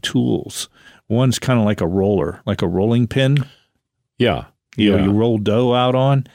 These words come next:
Speaker 1: these rollers, and you can use these rollers and massage from the joint, oh, up to the, you know, just, you know, a few, you know, anywhere from three to ten inches up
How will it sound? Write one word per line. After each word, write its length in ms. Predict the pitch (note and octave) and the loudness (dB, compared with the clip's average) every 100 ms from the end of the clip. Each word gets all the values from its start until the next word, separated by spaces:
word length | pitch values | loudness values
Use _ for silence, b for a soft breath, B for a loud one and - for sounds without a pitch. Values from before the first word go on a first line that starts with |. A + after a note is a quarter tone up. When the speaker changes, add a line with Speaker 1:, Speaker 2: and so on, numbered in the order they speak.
| b b - | b b -2
Speaker 1:
these 240 | A2 G#2 | 0 0
rollers, 580 | G2+ C3 C#3 G2 F2 - b b - | 0 2 2 0 -2 -8 b b -6
and 140 | G#2 | -4
you 80 | B2+ | -2
can 140 | C3 A#2 | -2 0
use 240 | B2 G#2+ | 0 0
these 180 | G#2+ F#2 | 0 0
rollers 560 | A2 C3+ A#2+ F2+ E2 | 0 2 0 -2 -4
and 160 | F#2+ F#2 | -4 -2
massage 640 | G2 - A#2+ A#2 A2+ G2+ | -4 -4 -2 0 0 -2
from 300 | - A2+ B2+ | -4 -2 0
the 100 | C3 | 0
joint, 480 | B2 B2 A#2 A2+ - _ _ _ - | -2 0 0 0 -4 _ _ _ -4
oh, 240 | G#2+ A2 | 0 0
up 200 | G#2+ - | 0 -4
to 140 | - A#2 | -4 -2
the, 220 | G#2 F#2+ | 0 0
you 80 | A2+ | 0
know, 140 | G2+ | 0
just, 380 | G2 A2 G#2 - - | -2 -2 -4 -6 -4
you 100 | A#2 | -2
know, 80 | G2+ | -2
a 60 | |
few, 640 | F2+ - A#2+ B2 A#2+ A#2 A2+ b b _ | -4 -6 0 2 4 2 -2 b b _
you 100 | A2+ | -2
know, 140 | G#2 G#2 | 0 0
anywhere 340 | B2+ A#2+ A2 | 0 0 0
from 200 | - F#2+ | -2 -6
three 500 | - A#2+ A2+ A#2 A2+ | -6 -2 0 2 0
to 160 | - G#2 | -2 -8
ten 300 | - A2 G2+ | -4 0 2
inches 480 | G2+ - G2 F#2 b b _ | 0 0 0 -2 b b _
up 300 | G#2+ G2+ - | -6 -6 -8